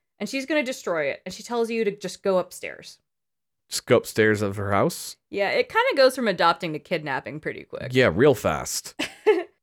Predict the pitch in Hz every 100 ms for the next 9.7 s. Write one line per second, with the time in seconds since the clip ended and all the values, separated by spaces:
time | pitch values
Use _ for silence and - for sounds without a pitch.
0 | _ 262 262 269 302 294 175 139 131 170
1 | - - 208 220 277 277 247 214 196 190
2 | 190 - 175 185 185 165 165 170 147 143
3 | 156 160 - - 78 - _ _ _ _
4 | _ _ 160 131 143 123 135 165 - 180
5 | 165 156 151 123 120 117 117 107 - 151
6 | 143 135 131 135 131 123 139 120 107 104
7 | 104 101 95 349 190 147 - - - 85
8 | 98 - 131 104 87 92 92 98 87 76
9 | - _ 254 254 - - -